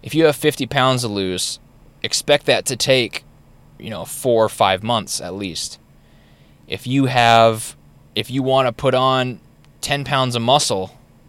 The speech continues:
that's gonna take a long time, right? If you want to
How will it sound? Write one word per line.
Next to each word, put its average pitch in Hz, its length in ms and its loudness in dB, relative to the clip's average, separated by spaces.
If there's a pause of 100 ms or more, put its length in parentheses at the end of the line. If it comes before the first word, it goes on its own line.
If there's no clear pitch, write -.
(440)
that's 107 220 -2
gonna 170 120 -6
take 139 160 -6
a 98 40 -4
long 117 520 2
time, 95 420 -6 (760)
right? 110 300 0
If - 160 -10
you 135 100 0
want 143 260 0
to 127 380 -2